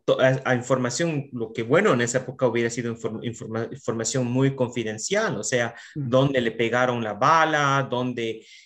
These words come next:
Speaker 1: eh, en qué hospital estuvo, qué medalla le dieron, cuándo le dieron de alta, en qué regimientos estaba, o sea, es, es, o sea, es, es un mundo impresionante,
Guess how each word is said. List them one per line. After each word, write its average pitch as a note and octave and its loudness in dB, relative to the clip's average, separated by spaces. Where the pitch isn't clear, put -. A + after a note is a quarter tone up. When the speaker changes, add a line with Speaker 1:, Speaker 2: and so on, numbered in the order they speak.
Speaker 1:
eh, A2+ 2
en A2+ -4
qué - 0
hospital A#2+ 0
estuvo, D3+ 2
qué C#3 0
medalla A#2 0
le B2 -4
dieron, D#3 0
cuándo C#3+ 4
le A#2+ 0
dieron A2+ -6
de G#2 -4
alta, E3 -2
en B2+ 0
qué D3 4
regimientos C3 -2
estaba, G3+ 2
o D3+ 2
sea, D3+ 2
es, D#3 -2
es, - 0
o D#3 -2
sea, C#3+ 4
es, A2+ -2
es - 2
un D#3+ 0
mundo D3 4
impresionante, C3 -2